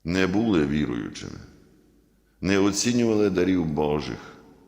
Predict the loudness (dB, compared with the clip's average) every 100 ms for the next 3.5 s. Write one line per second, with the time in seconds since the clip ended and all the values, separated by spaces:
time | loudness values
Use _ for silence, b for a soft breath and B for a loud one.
0 | _ _ _ _ _ _ _ _ _ _
1 | _ _ _ -16 -14 -12 -4 -2 -2 -4
2 | -4 0 2 2 2 0 -2 -2 -2 -2
3 | -4 -2 0 0 -4